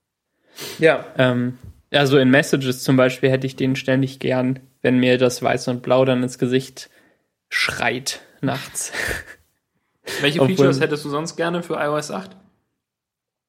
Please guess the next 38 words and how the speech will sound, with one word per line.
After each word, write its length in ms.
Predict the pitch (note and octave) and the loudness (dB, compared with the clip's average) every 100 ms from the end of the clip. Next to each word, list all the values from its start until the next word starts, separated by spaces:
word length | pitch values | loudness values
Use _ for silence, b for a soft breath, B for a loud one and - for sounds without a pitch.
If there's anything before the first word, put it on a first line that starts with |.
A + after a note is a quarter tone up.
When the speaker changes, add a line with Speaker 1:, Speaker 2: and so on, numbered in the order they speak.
| _ B B B _ | _ B B B _
Speaker 1:
Jetzt 220 | D3 D#3+ | 0 2
Speaker 2:
Ähm, 100 | C3+ | 4
Speaker 1:
fängt, 200 | C3 C3 D3+ | 4 4 2
jetzt 140 | D#3+ | 0
geht's 140 | E3+ | -2
los, 200 | F3+ G3 | 0 0
oder? 340 | D3 E3+ G3+ - - | 2 0 0 -6 -8
Großen 340 | C#3+ D#3+ E3 | -2 -2 0
Speaker 2:
Echt? 320 | D3 - - - _ | 0 -2 -4 -20 _
Speaker 1:
jetzt 220 | D3+ A3 | 0 0
Speaker 2:
Echt? 120 | - - | -2 -6
Echt? 240 | G#3 - | -6 -2
Jetzt 200 | C#3+ G3 | -2 2
Speaker 1:
Ja, 80 | E3+ | 2
Speaker 2:
schon? 80 | E3 | 2
Speaker 1:
wir, 220 | E3 C#3+ | -2 -2
wir 120 | D3+ | -2
Speaker 2:
Dieses 160 | D#3 D3 | 0 0
Speaker 1:
behau- 80 | - | 0
Speaker 2:
Jahr 140 | F#3+ G3+ | -2 -2
noch? 240 | F3 - _ - | -4 -8 _ 0
Speaker 1:
Ja, 100 | F3+ | 2
komm, 220 | A3 G#3 | 2 2
wir 80 | E3+ | 2
Speaker 2:
Okay. 40 | |
Speaker 1:
machen 220 | F3+ F#3+ | 0 2
einfach 220 | D#3+ F#3 | 0 2
jetzt 180 | F3 E3 | 0 0
mal, 240 | E3 D#3+ D3+ | 0 0 0
wir 60 | |
sind 140 | F3+ G3+ | -2 -2
die 60 | |
Ersten. 460 | E3+ A3 - B2 A#2 b b _ | -2 -2 -4 -10 -16 b b _
Diesmal. 460 | D#3+ C#3 C3+ A#2 - _ _ _ b b b b | -10 0 0 0 -8 _ _ _ b b b b
Speaker 2:
Ach 80 | - | -12
so, 140 | - G#3+ | -8 -8
okay. 320 | F3+ C3+ G3+ - B B B B B _ _ | -6 -8 -8 -12 B B B B B _ _
Ähm, 580 | C#3 C#3 C3+ C3+ B2+ | 2 4 4 0 -2